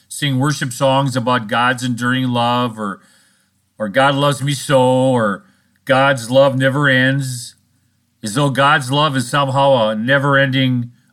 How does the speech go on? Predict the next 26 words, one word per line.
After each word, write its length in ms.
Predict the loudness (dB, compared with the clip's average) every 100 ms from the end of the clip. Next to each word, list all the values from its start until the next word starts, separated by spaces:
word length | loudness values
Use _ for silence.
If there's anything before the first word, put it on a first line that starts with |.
| -6
unconditional 720 | -4 -2 -2 -2 -2 -2 -4
flow 320 | -4 0 2 2
of 140 | 0
grace 580 | -2 0 -2 -6 -16 _ _ _ -10
and 180 | -10 -8
kissy-huggy 720 | -6 -4 -2 0 0 -2 -4
affections. 680 | -4 -2 -2 -2 -12 -18 -20 _ _ _ _ _ _ _ _ _ _ _ -12
I 60 | -6
believe 260 | -2 0
way 160 | 0 -2
too 160 | -2
many 240 | -2 0 0
of 240 | -2 -4
God's 340 | 0 2 0 -4
children 300 | -4 -2 -4
simply 440 | -4 -6 -2 -2
believe 440 | -2 -2 0 0 0
that 140 | -4
because 440 | -6 -4 -4 -4 -12 _ _ _ _
God 240 | 0 2
loves 280 | 2 0 2
all 200 | 2 2
his 240 | -2 -6 -4
children 380 | -2 0 -2
so 260 | -2 -4 -2
much 380 | -2 -4 -8